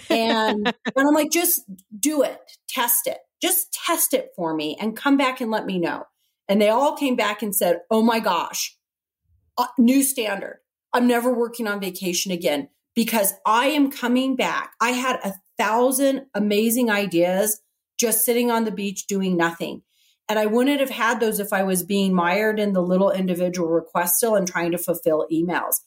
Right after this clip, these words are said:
Speaker 1: The thing too is if the business is gonna go out of business because an individual employee's gone for, say, a max of ten business days,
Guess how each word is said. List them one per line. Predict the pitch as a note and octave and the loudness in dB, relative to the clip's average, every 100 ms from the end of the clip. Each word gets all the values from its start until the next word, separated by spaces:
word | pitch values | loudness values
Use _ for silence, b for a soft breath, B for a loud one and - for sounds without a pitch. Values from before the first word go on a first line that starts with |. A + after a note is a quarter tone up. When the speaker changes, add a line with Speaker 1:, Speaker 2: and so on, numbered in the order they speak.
| _ _ _ _ _ _ _ _ - | _ _ _ _ _ _ _ _ -2
Speaker 1:
The | E4 | 0
thing | G4+ F#4+ - | 2 2 2
too | E4 C#4+ | 2 4
is | C#4 C#4+ | 4 2
if | A3 A3 | 0 -2
the | G3+ | -2
business | B3 C4+ D4 D4+ C4 | 0 0 0 0 -2
is | G3+ | -2
gonna | G#3+ G#3+ F#3 - - _ | -2 0 0 -4 -10 _
go | F#3 G#3 | 0 2
out | G#3+ G#3+ | 2 2
of | F3 | 0
business | F3+ F#3 A#3+ A#3 | -4 -2 -2 -2
because | - G#3 G3 | -4 -4 0
an | F#3+ | 2
individual | F#3 A3 G#3+ F#3+ F#3+ | 2 2 0 0 0
employee's | F3 E3+ F3+ F#3 F#3+ | -2 0 0 2 0
gone | F#3 E3+ F#3 | 0 0 0
for, | G3 | -4
say, | F#3 F3 | -2 2
a | E3 | 2
max | E3 E3+ F3+ | 2 0 -2
of | F#3+ | -6
ten | F#3 G3 F#3 | -2 -2 0
business | D#3 F3+ G#3+ A3+ | 0 0 -2 0
days, | C4+ C#4+ C#4+ | 0 2 -2